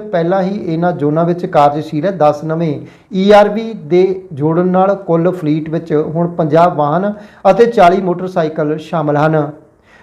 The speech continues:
ਜੋ ਕਿ ਸਾਰੇ ਲੁਧਿਆਣਾ ਦੀਆਂ ਸਭ ਤੋਂ ਵਿਅਸਤ ਸੜਕਾਂ 'ਤੇ ਨਿਰੰਤਰ ਟ੍ਰੈਫਿਕ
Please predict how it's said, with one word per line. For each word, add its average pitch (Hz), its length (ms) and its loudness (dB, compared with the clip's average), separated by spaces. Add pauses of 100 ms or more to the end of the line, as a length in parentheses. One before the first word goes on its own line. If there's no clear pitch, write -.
ਜੋ 190 120 4
ਕਿ 240 160 2
ਸਾਰੇ 208 280 4
ਲੁਧਿਆਣਾ 185 400 0
ਦੀਆਂ 190 280 -2
ਸਭ 160 260 -4
ਤੋਂ 185 180 -4
ਵਿਅਸਤ 151 400 0
ਸੜਕਾਂ 160 400 0
'ਤੇ 180 120 -4
ਨਿਰੰਤਰ 170 420 -2
ਟ੍ਰੈਫਿਕ 170 500 -2